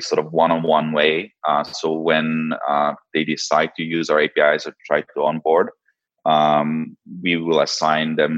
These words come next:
like, a particular person that will walk them through the integration. If, you know, we, uh, discover that there's something extra that they need, we're also open to a collaborative process where we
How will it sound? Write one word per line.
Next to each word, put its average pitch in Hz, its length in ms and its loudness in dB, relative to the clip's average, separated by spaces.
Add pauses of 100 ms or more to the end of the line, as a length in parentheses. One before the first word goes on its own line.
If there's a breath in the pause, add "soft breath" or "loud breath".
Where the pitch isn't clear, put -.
(160)
like, 69 180 -2
a 69 60 -4
particular 78 400 -4 (120)
person 82 300 -2
that 73 200 2
will 76 260 -2
walk 78 160 0
them 76 160 -4
through 78 200 -4
the 65 160 -2
integration. 92 680 0 (100)
If, - 60 -8 (220)
you 85 100 0
know, 76 280 2
we, 80 160 0 (360)
uh, 71 280 2 (340)
discover 80 460 2
that 78 200 2
there's 73 220 0
something 76 360 -4
extra 80 340 -2
that 71 180 -4
they 73 100 -2
need, 87 360 -2 (400 loud breath)
we're 80 120 2
also 78 240 0
open 78 240 0 (100)
to 80 80 -2 (280)
a 71 160 2
collaborative 76 720 0
process 80 460 -2
where 73 120 2
we 73 120 -4